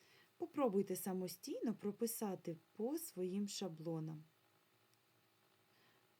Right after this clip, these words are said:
Ось у вас уже шаблончики є. Просто обводимо з вами ось ці елементи. Але дивіться, правильно обводьте.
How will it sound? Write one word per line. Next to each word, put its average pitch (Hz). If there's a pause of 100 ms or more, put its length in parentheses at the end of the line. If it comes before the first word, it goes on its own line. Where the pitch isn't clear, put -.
(140)
Ось 156
у 180
вас 190
уже 165
шаблончики 160
є. 202
Просто 240
обводимо 175
з 160
вами 170 (540)
ось - (100)
ці 196 (600)
елементи. 175 (2750)
Але 151
дивіться, 165
правильно 190
обводьте. 170